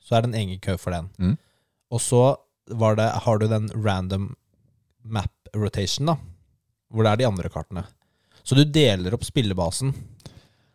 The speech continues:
Speaker 2: Aha.
Speaker 1: Eh, og det er et problem i områder i verden hvor det ikke er så mange spillere. Fordi i, i, i, eh, der det ikke er ranked da, hvis du spiller bare normal,
Speaker 2: Mm.
Speaker 1: så er det, kommer det masse bots i stedet for som skal
Speaker 2: Å,
Speaker 1: fylle
Speaker 2: så
Speaker 1: opp.
Speaker 2: gøy.
Speaker 1: Ja.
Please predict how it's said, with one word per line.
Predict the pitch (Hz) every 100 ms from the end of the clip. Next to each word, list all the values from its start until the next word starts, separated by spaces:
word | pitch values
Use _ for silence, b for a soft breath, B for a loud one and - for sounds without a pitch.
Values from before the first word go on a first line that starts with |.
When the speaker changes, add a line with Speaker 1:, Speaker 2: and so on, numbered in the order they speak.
| B
Speaker 2:
Aha. | 90 85 104 123 117 117 85
Speaker 1:
Eh, | 76
og | 123
det | 143
er | 127 120
et | -
problem | 139 117 131 151 135 -
i | 127 135
områder | 139 113 101 92 135 139 - -
i | 117
verden | 101 120
hvor | 131
det | 131
ikke | 123 113
er | 110
så | 165
mange | 160
spillere. | 139 139 110 101 - - _ _ _ _ _ _ _
Fordi | - 135
i, | 127 131 127 123 127 -
i, | 156 147 131
i, | 131 127 127
eh, | 123 123 123
der | 120 117
det | 131
ikke | - 113
er |
ranked | 110 147 -
da, | 143 -
hvis | 123
du | 120
spiller | - 110 110
bare | 110
normal, | 107 92 92 147 151 -
Speaker 2:
Mm. | 85 92
Speaker 1:
så | 127 127 131
er | 120
det, | 127 127 123 123 123
kommer | - 143
det | 139
masse | - 123
bots | 110 - - - - -
i | 95
stedet | 104 90
for | 107 101
som | 92
skal | 110
Speaker 2:
Å, | 190
Speaker 1:
fylle | -
Speaker 2:
så | 104
Speaker 1:
opp. | 87
Speaker 2:
gøy. | 82 95
Speaker 1:
Ja. | 131